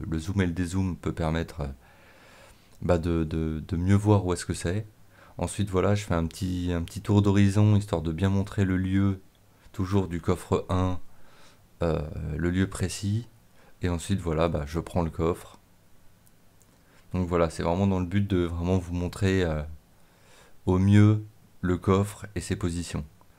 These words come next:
Dans la description, vous avez aussi un lien téléchargeable qui vous permet de télécharger en fait, euh, le, un dossier dans lequel vous avez, euh, tous les screens en image fixe, comme celui-là, et ainsi que la carte avec, euh,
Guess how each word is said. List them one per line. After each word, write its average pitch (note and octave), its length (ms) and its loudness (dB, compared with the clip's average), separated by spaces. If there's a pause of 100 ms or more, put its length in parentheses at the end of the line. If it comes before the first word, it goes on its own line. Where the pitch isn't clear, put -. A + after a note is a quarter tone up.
(220)
Dans F2+ 100 -2
la F2+ 80 2
description, G2+ 540 0
vous G2 100 -2
avez E2+ 160 0
aussi F2 220 -4
un F2+ 80 0
lien G2 260 4
téléchargeable F2+ 800 0
qui - 120 -12
vous E2 120 -4
permet F2 260 -4
de - 60 -10
télécharger F2 580 -4
en D#2+ 120 -6
fait, E2 280 -4
euh, E2 100 -2
le, D2+ 480 -6 (800)
un F2 120 0
dossier F#2+ 400 0
dans G2 120 0
lequel F2 300 -2
vous E2+ 120 -8
avez, E2+ 340 0
euh, D#2+ 100 -4 (720)
tous G#2+ 140 0
les A2 100 6
screens G#2 380 0
en G2 120 6
image F2+ 340 -2
fixe, - 360 -4 (180)
comme F2 200 -4
celui-là, F2 560 -2 (2250)
et G2 140 4
ainsi F#2+ 340 -2
que G#2 140 -2
la F2+ 180 2
carte G2+ 340 0
avec, D#2+ 300 -2
euh, E2 40 -2